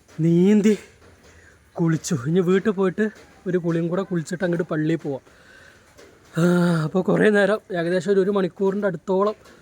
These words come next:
പൈത്തന്നെ ഇരുന്നു. അങ്ങനെ കഴിഞ്ഞു. അപ്പോൾ നല്ലൊരു അടിപൊളി സൂപ്പറായിരുന്നു. ആൾക്കാർ വന്നുകൊണ്ടിരിക്കുന്നുണ്ട്.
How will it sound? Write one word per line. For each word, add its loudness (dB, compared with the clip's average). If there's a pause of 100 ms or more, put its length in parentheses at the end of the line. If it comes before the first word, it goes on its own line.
(520)
പൈത്തന്നെ 2
ഇരുന്നു. 0 (1160)
അങ്ങനെ 2
കഴിഞ്ഞു. -2 (2000)
അപ്പോൾ -2 (1080)
നല്ലൊരു 4
അടിപൊളി 2 (1300)
സൂപ്പറായിരുന്നു. 2 (360)
ആൾക്കാർ 2 (100)
വന്നുകൊണ്ടിരിക്കുന്നുണ്ട്. 2